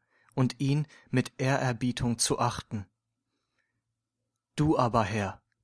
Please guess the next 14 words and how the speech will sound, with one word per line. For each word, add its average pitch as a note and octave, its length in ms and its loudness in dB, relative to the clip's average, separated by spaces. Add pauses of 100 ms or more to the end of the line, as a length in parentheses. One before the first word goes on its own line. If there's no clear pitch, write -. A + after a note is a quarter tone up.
(100)
bist - 260 0
auf A#2+ 280 -2
ewig B2+ 440 0
erhaben." A2 560 -2 (520)
Psalm A2+ 400 2
zweiundneunzig, A2+ 800 -2
Vers A2+ 300 -2
neun. G#2+ 340 0 (1500)
"Denn C#3 180 6
du, D3+ 420 0 (160)
Herr, G#2+ 420 -4 (560)
bist - 260 2
der C3 180 0
Höchste C#3 640 2